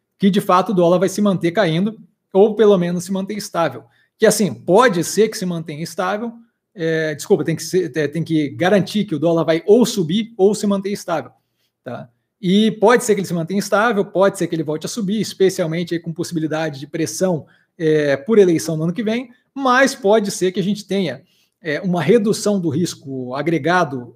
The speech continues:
é, causado ali por vacinação em massa e por aí vai, que cause um efeito mais positivo pro real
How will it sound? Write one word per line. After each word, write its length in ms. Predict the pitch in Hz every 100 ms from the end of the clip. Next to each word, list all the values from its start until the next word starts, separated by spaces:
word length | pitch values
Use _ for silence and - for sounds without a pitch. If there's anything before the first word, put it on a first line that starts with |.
| -
é, 140 | 135
causado 580 | - 175 170 156 185 165
ali 180 | 156 165
por 800 | - 156 156 156 143 131 127 135 143
vacinação 520 | 175 - 190 - 196
em 40 |
massa 540 | 175 185 202 170 - 156
e 40 |
por 120 | 190
aí 80 | 202
vai, 180 | 220 233 - _
que 140 | - 208
cause 300 | 208 220 220
um 80 |
efeito 360 | 202 - 202 208
mais 440 | 170 156 208 240
positivo 680 | 240 202 165 165 - 185 143
pro 280 | 123 180 233
real 560 | 175 180 147 208 240